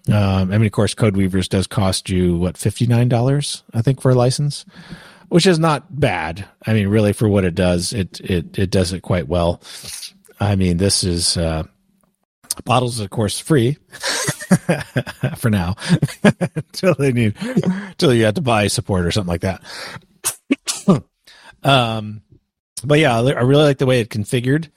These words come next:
It was pretty straightforward. You can, you know, containerize your stuff very similarly, just kinda set 'em like a,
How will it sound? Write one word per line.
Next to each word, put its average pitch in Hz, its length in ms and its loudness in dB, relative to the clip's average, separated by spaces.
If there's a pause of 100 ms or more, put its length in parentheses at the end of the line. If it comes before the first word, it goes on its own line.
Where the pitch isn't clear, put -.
(280)
It 120 100 2
was 107 240 2
pretty 120 240 0
straightforward. 110 640 2
You 98 120 0
can, 95 420 0
you 95 160 2
know, 92 80 0
containerize 107 800 0
your 98 220 2
stuff - 580 -2 (680)
very 131 360 4
similarly, 120 920 2
just 107 340 -2
kinda 107 200 0
set 110 200 2
'em 98 100 0
like 95 180 -2
a, 90 200 0